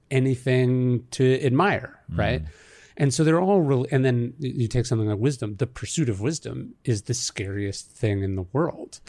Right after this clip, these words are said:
Speaker 2: Why? I would
Speaker 1: Well,
Speaker 2: not have
Speaker 1: because,
Speaker 2: said that. I would have said
Speaker 1: because
Speaker 2: courage is way scarier.
Speaker 1: Well, I'm, what I'm saying is you need courage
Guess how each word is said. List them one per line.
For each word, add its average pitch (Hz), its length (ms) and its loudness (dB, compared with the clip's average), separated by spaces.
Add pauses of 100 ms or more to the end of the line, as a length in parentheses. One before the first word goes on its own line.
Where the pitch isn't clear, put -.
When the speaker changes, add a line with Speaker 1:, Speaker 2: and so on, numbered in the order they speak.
(380)
Speaker 2:
Why? 85 560 -4
I 95 40 -6
would 87 120 -4
Speaker 1:
Well, 180 120 6
Speaker 2:
not 104 60 6
have 101 80 4
Speaker 1:
because, 214 140 6
Speaker 2:
said 101 100 4
that. 95 100 4
I 120 40 6
would 131 120 4
have 190 100 6
said 120 60 6
Speaker 1:
because 120 160 4
Speaker 2:
courage 123 280 4
is 180 100 0
way 254 520 0
scarier. 87 580 0 (600)
Speaker 1:
Well, 185 280 2 (540)
I'm, 151 160 2
what 139 220 2
I'm 139 120 2
saying 127 260 0
is 110 160 2
you 113 80 0
need 123 260 0
courage 123 340 0